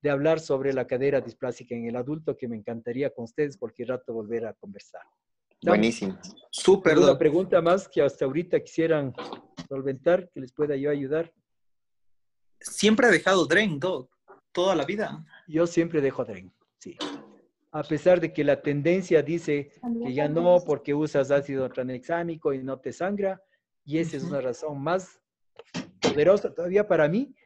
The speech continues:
Speaker 1: de usar dren, excepto que yo me acostumbre y nos metamos en la cabeza a los cirujanos traumatólogos de que el ácido tranexámico no se debe usar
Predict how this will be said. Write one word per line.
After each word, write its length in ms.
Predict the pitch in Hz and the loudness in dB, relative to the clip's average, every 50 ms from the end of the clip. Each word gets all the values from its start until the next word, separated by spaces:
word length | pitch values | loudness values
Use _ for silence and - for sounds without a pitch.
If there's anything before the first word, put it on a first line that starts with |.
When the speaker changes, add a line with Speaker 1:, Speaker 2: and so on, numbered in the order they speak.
| _ _ | _ _
Speaker 1:
de 80 | - 143 | -8 -6
usar 300 | 139 127 - 202 202 196 | -6 -2 0 0 0 4
dren, 260 | 202 214 226 247 - - | 4 2 2 2 0 0
excepto 720 | 220 175 170 - 262 294 277 - - 226 262 247 - - _ _ _ _ _ _ _ _ - | 0 0 2 2 0 0 0 6 6 6 6 6 -2 -18 _ _ _ _ _ _ _ _ 0
que 140 | 180 165 170 | 0 0 2
yo 360 | 175 208 233 254 277 262 - - | 4 2 2 2 2 -4 -10 -6
me 100 | 165 165 | -2 -2
acostumbre 800 | 156 156 160 170 165 - - 240 226 208 175 175 185 202 240 - _ _ _ _ | -2 0 -2 -4 -4 -2 0 2 2 2 2 2 0 0 -2 -6 _ _ _ _
y 100 | - 147 | -12 -10
nos 160 | 143 139 131 131 | -8 -8 -8 -8
metamos 400 | 135 123 - - 180 190 185 170 | -8 -8 0 0 0 0 0 -4
en 80 | 160 143 | -6 -6
la 120 | 131 123 | -6 -4
cabeza 380 | - 139 123 143 160 165 - 139 | -2 -2 -2 -2 -2 -2 -2 -4
a 20 | |
los 160 | 123 123 113 - | -4 -4 -8 -10
cirujanos 440 | 123 117 110 - 151 160 151 135 | -12 -12 -6 -4 -4 -4 -4 -8
traumatólogos 800 | - 131 120 113 110 107 - 196 233 226 202 185 175 156 - _ _ _ _ _ _ | -8 -8 -8 -8 -8 -6 -4 -2 0 0 -2 -4 -6 -8 -10 _ _ _ _ _ _
de 220 | - 135 135 - _ _ _ | -12 -12 -12 -12 _ _ _
que 80 | - 139 | -8 -4
el 80 | 135 151 | -2 -2
ácido 340 | 156 156 - 147 135 127 | -2 -2 -2 -2 -2 -2
tranexámico 640 | 127 139 127 127 120 - - 165 165 160 156 - 139 | -2 -4 -4 -4 -4 -6 -6 -6 -6 -6 -4 -4 -4
no 160 | 135 135 143 | -4 -4 -6
se 140 | 139 - 143 | -4 -4 -2
debe 200 | 135 139 135 131 | -2 -2 -2 -2
usar 320 | 123 117 - 160 160 160 | -6 -4 -2 -2 -2 -2